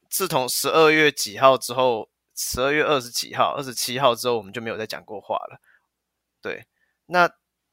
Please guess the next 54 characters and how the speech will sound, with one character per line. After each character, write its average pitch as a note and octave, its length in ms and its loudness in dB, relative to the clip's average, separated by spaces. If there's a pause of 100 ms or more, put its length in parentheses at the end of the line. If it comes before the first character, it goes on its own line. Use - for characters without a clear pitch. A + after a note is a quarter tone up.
(100)
她 F#3 160 0
也 E3 100 2
没 A2+ 140 -2
有 C3 140 2
明-， G#2+ 220 -10
我 F3 120 4
也， F#3 140 8
我 E3+ 160 2
也 F#3 100 8
搞 A2+ 160 0
不 D3 100 -8
清 E3 200 -4
楚 A2 140 -8
我 G#2 60 -12
自 - 80 -10
己 B2 100 -4
惹 G#2 180 -8
毛 G2+ 200 -6
她 B2+ 140 -4
哪 G2 240 -6
里， G2+ 140 -12
或 B2+ 160 -6
者 G#2 40 -10
是 A#2 160 -12
说， A#2 320 -6
我 D3 160 -2
也， C#3+ 80 -2 (120)
我 D#3 120 -2
也 F3+ 60 4
真 E3 160 -4
的， C#3 180 0 (280)
我 C#3+ 120 -6
可 F#3 60 4
以 F3+ 60 6
跟 F3 120 4
大 E3 140 8
家 E3 80 12
保 G#2+ 180 0
证 C3+ 160 -8
说 C3+ 180 -8
我 G#2+ 60 -6
没 G#2+ 120 -10
有 A#2 160 -4
说 A#2+ 200 -6
什 A2+ 80 -10
么 G2+ 80 -14
不 A2 140 -14
礼 G2+ 220 -14
貌 G2+ 180 -6
的 C#2 80 -14
话， - 240 -4 (480)
哦， A2 180 -4
但 D3 140 2
是 D3 180 -4